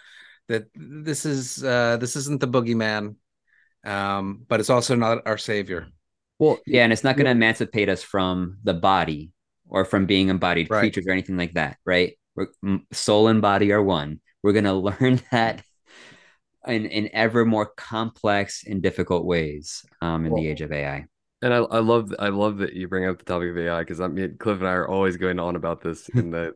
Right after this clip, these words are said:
Speaker 2: group chat. And it's quite interesting to me. I just watched last week, and I mentioned this last week,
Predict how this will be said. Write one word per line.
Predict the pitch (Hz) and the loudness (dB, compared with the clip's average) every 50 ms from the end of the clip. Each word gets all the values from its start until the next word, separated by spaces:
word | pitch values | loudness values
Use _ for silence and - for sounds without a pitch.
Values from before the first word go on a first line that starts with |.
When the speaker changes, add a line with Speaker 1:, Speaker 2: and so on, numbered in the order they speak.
| _ | _
Speaker 2:
group | - - 92 87 | -8 -8 -8 -6
chat. | - - 92 82 80 - - _ _ - - - _ _ _ - | -4 -4 -4 -4 -4 -6 -10 _ _ -20 -20 -20 _ _ _ -2
And | 104 | -2
it's | 113 107 - | -2 -2 0
quite | - - 139 117 | 0 0 2 2
interesting | 113 117 120 120 - - 92 87 | 2 0 -2 -6 -6 -4 -6 -6
to | 85 | -4
me. | 82 82 82 82 76 - _ _ - - | -4 -4 -4 -6 -8 -10 _ _ -14 -10
I | - | -8
just | 98 95 107 104 - | -4 -4 -4 -2 0
watched | 95 92 90 85 - - - - _ _ | 0 0 0 -2 -4 -12 -16 -18 _ _
last | - 98 95 95 - | -2 -2 -2 0 -2
week, | 104 90 | -2 -2
and | 95 98 | 0 2
I | 104 | 2
mentioned | 110 110 101 104 82 | 2 2 0 -2 -4
this | 92 87 - 82 | -6 -6 -6 -6
last | 78 78 - - | -8 -8 -8 -10
week, | 78 73 | -12 -12